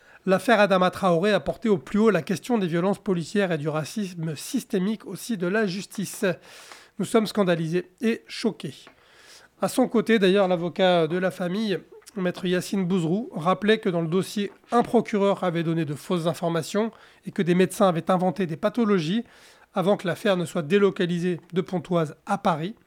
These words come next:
Ça, c'était au début de l'affaire. Les parties civiles ont dû faire appel à des experts indépendants aussi pour forcer la justice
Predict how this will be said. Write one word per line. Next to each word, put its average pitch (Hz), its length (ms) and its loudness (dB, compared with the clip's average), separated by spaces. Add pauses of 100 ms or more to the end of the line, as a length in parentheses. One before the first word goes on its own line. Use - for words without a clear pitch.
(180)
Ça, - 140 -4
c'était 175 240 -8
au 151 80 -4
début 147 240 -6
de 151 60 -6
l'affaire. 180 440 -2 (540)
Les 202 120 4
parties 190 280 0
civiles 208 340 -2
ont 180 80 0
dû 160 160 -8
faire 190 320 0
appel 185 280 0
à 170 60 0
des 151 200 -4
experts 170 320 -2
indépendants 220 540 2
aussi 220 280 -4
pour 151 180 -10
forcer - 300 -4
la 175 120 0
justice 180 500 -6